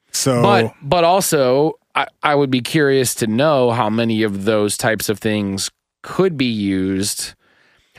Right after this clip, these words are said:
Speaker 2: Like, the company L rad makes a device. It's the one that you've seen. I, I'm spoiling a little bit of what we'll talk about later, but, like, it's, it's that device you see. It looks like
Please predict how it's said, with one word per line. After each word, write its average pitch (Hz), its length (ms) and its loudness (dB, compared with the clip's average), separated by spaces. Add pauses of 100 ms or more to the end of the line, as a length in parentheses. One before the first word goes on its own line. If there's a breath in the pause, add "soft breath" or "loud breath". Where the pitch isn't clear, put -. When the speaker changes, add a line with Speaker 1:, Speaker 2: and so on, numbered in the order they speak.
Speaker 2:
Like, 139 280 0 (880)
the 135 140 0
company 185 420 0
L 143 160 2
rad 101 400 0 (1400)
makes 143 600 0
a 147 80 0
device. 110 800 0
It's 120 140 -6
the 139 100 2
one 151 200 2
that 139 100 0
you've 127 180 -2
seen. 107 340 -2
I, 78 300 -12
I'm 117 240 -2
spoiling 107 340 -2
a - 20 0
little 101 140 0
bit 95 100 -2
of 95 60 -2
what 98 120 0
we'll 98 100 -2
talk 104 140 -4
about 98 140 -2
later, 104 160 0
but, 107 120 0
like, 113 160 -2 (1080 loud breath)
it's, - 320 -2
it's 151 200 -2
that 156 140 2
device 147 320 0
you 143 80 -2
see. 135 340 0
It 113 100 -2
looks 123 220 -2
like 117 300 -2